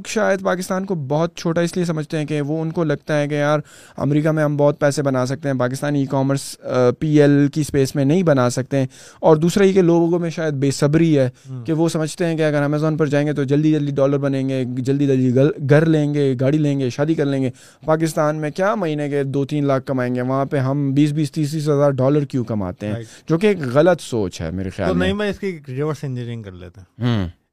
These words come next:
Speaker 2: ایک وقت تھا کہ امریکہ کی مارکیٹ بھی ایسی ہوگی جیسی آج پاکستان کی
Speaker 1: سیم،
Speaker 2: مارکیٹ ہے۔
Speaker 1: بالکل تھی۔
Speaker 2: ٹھیک ہے؟ اس وقت جن لوگوں نے بزنسز وہاں بنا لیے،
Speaker 1: ہوں۔
Speaker 2: میں اب آپ کو بھی ایک ایگزامپل دے رہا ہوں Zippo لائٹر کی، میں اکثر دیتا ہوں۔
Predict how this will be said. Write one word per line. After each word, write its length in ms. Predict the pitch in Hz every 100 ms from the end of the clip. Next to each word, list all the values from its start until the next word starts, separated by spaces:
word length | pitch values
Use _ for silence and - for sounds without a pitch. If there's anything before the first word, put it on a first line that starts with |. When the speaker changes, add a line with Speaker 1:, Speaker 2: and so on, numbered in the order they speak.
| _
Speaker 2:
ایک 260 | 175 190 170
وقت 220 | 175 175
تھا 100 | 190
کہ 160 | 165 160
امریکہ 400 | 139 139 151 160
کی 120 | 156
مارکیٹ 300 | 139 135 147
بھی 160 | 147
ایسی 200 | 143 127
ہوگی 140 | 143 139
جیسی 200 | 127 131
آج 140 | 120
پاکستان 300 | 117 113 107
کی 60 | 113
Speaker 1:
سیم، 260 | 104 107
Speaker 2:
مارکیٹ 140 | 139 127
ہے۔ 60 |
Speaker 1:
بالکل 340 | 117 113 110 135
تھی۔ 180 | - 185
Speaker 2:
ٹھیک 140 | 185
ہے؟ 120 | 165 - _ _ -
اس 220 | 180 -
وقت 140 | 208 185
جن 120 | 185
لوگوں 260 | 175 170
نے 100 | 185
بزنسز 380 | 175 143 151 139
وہاں 180 | 170 156
بنا 260 | 139 123 123
لیے، 260 | 165 135
Speaker 1:
ہوں۔ 500 | 95 117 110 110 139
Speaker 2:
میں 120 | 151 160
اب 120 | 165
آپ 140 | 160
کو 120 | 170
بھی 280 | 160 165 147 147
ایک 140 | 143 165
ایگزامپل 380 | 135 139 143 143
دے 60 |
رہا 80 | 143
ہوں 60 | 147
Zippo 260 | 120 135
لائٹر 280 | 120 104 101
کی، 100 | 104
میں 140 | 127 143 131
اکثر 280 | 131 - 160
دیتا 240 | 123 107
ہوں۔ 80 | 107